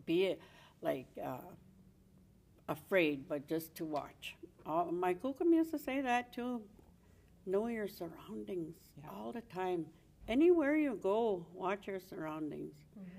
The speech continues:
Speaker 1: Like, one time we were at your, at your work, uh, downtown, and the alarm went on, the fire alarm. And, uh, me and Kelvin, we were together. I followed Kelvin out,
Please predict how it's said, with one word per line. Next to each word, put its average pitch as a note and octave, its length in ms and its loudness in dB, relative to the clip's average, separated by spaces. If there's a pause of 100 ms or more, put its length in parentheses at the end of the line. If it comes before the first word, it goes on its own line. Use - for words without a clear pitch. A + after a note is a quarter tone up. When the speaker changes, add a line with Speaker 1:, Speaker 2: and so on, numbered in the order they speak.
(360)
Speaker 1:
Like, F3 240 0
one G#3+ 180 0
time G#3 300 -2
we G3+ 120 2
were E3 200 2
at D3+ 240 0
your, C#3+ 280 -2 (720)
at D3 180 -6
your D3+ 220 -4
work, D#3 320 -2 (400)
uh, D3 100 -6
downtown, E3 600 -2 (1120)
and E3+ 180 2
the D#3+ 160 2
alarm E3+ 400 0
went F#3+ 180 2
on, C3+ 240 -2
the C#3 80 -6
fire E3 420 -2
alarm. C#3+ 440 -4 (760)
And, C#3+ 720 -2 (180)
uh, C#3+ 60 -12 (340)
me D#3 200 0
and D3 160 -2
Kelvin, D3 520 -2 (180)
we D3 180 -2
were C3+ 140 -2
together. C#3+ 560 -4
I B2+ 60 -4
followed C#3+ 480 -6
Kelvin C3 440 -6
out, C3 220 -6